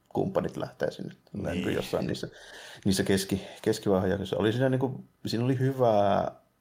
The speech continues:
Speaker 1: niinku meininkiä, ihan, ihan silleen niinku pari, pari hyvää kohtausta niinku silleen tota, <clears throat> mitkä, mitkä oli sitä niinku la-, laadukkaampaa Clone Wars-hommaa, mut niinku tuo oli hyvin, hyvin niinku normi,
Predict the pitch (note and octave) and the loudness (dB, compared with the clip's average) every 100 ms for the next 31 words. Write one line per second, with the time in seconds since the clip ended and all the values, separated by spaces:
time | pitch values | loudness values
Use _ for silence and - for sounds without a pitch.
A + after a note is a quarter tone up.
0 | G#2+ F#2+ F#2 F#2+ A2 G#2+ G2 F#2+ F#2 F2+ | -2 0 2 2 2 2 2 0 0 -2
1 | F#2+ _ _ _ _ _ _ _ _ G2 | -4 _ _ _ _ _ _ _ _ 0
2 | F#2 F#2+ - G2 F#2+ F2+ F2+ F2 F2 E2+ | 0 0 0 2 4 4 2 2 -2 -6
3 | _ F2+ F2 E2+ E2 - G2 F#2 F2+ E2+ | _ 0 2 2 0 -2 0 2 2 2
4 | E2+ - F2+ - - - - - - - | 0 0 -2 0 -2 -2 -6 -6 -6 -8
5 | _ _ _ _ _ - _ - - - | _ _ _ _ _ -20 _ -6 0 0
6 | F#2+ - - - - - - G2+ G2 F#2+ | 0 -2 -2 -2 -6 -8 -4 -2 0 2
7 | - - - - - _ _ _ _ _ | 2 2 -10 -20 -20 _ _ _ _ _
8 | _ - F2+ E2+ F2+ F#2 F#2+ G2+ F#2 - | _ 0 2 4 4 4 6 6 4 4
9 | B2 A2+ G2 - F#2+ F#2+ F2+ F#2+ F2+ F2 | 4 4 2 2 2 2 0 0 -2 -2
10 | F2 F2+ F2 F2 F2 F2 - F#2 F2+ F2 | -4 -2 -2 -2 -2 -4 -4 -4 -4 0
11 | F2+ F#2 F#2+ F#2+ G#2 A2 A2 G2+ F2+ E2+ | 2 4 4 2 2 4 4 2 0 0
12 | F2 F2 E2+ F2+ F2+ | -2 -2 -2 -2 -4